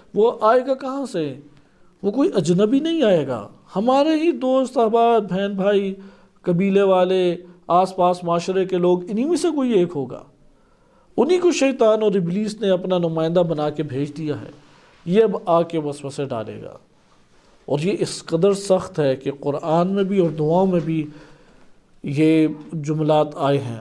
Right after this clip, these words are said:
"اللہم انی اعوذ بک من ہمزات الشیاطین، من ہمزات الشیاطین"، کہ شیاطین آ کے کانوں کے اندر وسوسے ڈالتے ہیں۔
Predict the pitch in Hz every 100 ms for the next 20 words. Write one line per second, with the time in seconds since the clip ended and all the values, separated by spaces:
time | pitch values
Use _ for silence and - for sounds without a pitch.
0 | - 147 151 147 151 151 156 156 151 156
1 | 160 160 175 170 180 156 143 147 151 180
2 | 202 196 180 - 151 135 131 - 117 104
3 | - _ _ _ _ _ _ _ _ _
4 | - - 147 147 123 135 143 135 156 165
5 | 202 196 - 139 131 - 180 180 143 -
6 | - - _ 165 175 - 156 151 147 185
7 | 190 170 175 214 214 240 233 - - _
8 | - 156 180 196 196 190 185 185 208 208
9 | 208 214 - - - 170 - 165 170 143
10 | 127 120 120 123 104